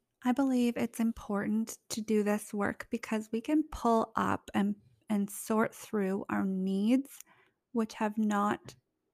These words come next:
been met. And if you think about the hierarchy of needs,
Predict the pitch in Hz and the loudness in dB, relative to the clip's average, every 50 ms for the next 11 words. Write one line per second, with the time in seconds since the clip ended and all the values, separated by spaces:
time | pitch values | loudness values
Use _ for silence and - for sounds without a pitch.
0 | _ _ - - 208 147 104 196 - - - - _ - - _ _ - - - | _ _ -4 -2 0 0 0 0 -2 -2 -4 -8 _ -20 -20 _ _ -20 -20 -18
1 | - - - - _ _ - 262 226 220 226 220 214 214 214 208 208 214 - - | -18 -20 -20 -20 _ _ -2 0 2 2 2 2 2 0 0 0 0 -2 -4 -8
2 | _ _ _ _ _ _ _ _ _ _ - 240 214 - - 233 226 214 - - | _ _ _ _ _ _ _ _ _ _ -4 -4 -4 -4 -2 -2 -2 -2 -2 -2
3 | - 240 233 233 - 247 233 247 247 262 - 247 220 - - 220 208 208 202 202 | 0 0 0 2 0 0 2 2 2 2 2 -2 -2 0 0 2 2 4 4 2
4 | 220 - - 214 214 208 202 202 208 - - 208 202 196 190 190 196 196 214 - | 2 0 -2 -2 0 2 2 2 0 0 0 0 0 0 0 0 -2 -4 -6 -4
5 | - 208 208 196 190 190 185 180 180 180 208 233 247 247 - - - - | -2 -2 -2 0 0 -2 -2 0 0 2 2 2 0 -2 -6 -16 -20 -20